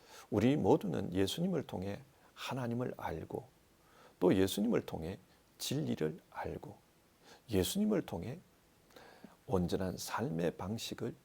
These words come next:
따라가고 있다. 우리가 그렇게 되기를 원합니다.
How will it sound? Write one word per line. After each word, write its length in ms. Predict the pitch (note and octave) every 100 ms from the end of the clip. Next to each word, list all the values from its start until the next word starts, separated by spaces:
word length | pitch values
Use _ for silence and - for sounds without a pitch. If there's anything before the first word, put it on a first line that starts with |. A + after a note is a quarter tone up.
| _ _ - _ - _
따라가고 760 | - D3+ D3 A2+ F2+ - G2+ G2+ _ _ _ _
있다. 500 | - - - - E2+ - _ _ _ _ _
우리가 360 | G2 F#2 F2+ - _
그렇게 360 | - G#3 F3+ -
되기를 380 | - - - -
원합니다. 540 | - F#2+ - - -